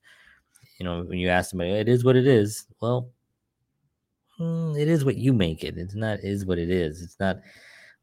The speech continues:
you know, and there's a couple of expressions like that that I, I, that's not fa-, uh, uh,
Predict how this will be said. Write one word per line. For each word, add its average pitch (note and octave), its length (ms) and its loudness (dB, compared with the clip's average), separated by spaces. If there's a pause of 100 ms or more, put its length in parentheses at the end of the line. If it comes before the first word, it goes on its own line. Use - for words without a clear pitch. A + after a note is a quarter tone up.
(120)
you F2+ 100 -6
know, D#2+ 160 -6 (180)
and F2+ 280 0 (720)
there's G#2 180 -8
a G#2 60 -4
couple A#2+ 240 2
of G2 100 4
expressions F2+ 520 0
like E2 200 -2
that E2+ 220 0
that E2+ 140 -2
I, E2+ 160 -2 (200)
I, F2+ 60 -8 (160)
that's F#2+ 300 -2
not F2+ 200 2
fa-, - 280 -4 (240)
uh, F2 80 -4 (120)
uh, E2+ 180 -2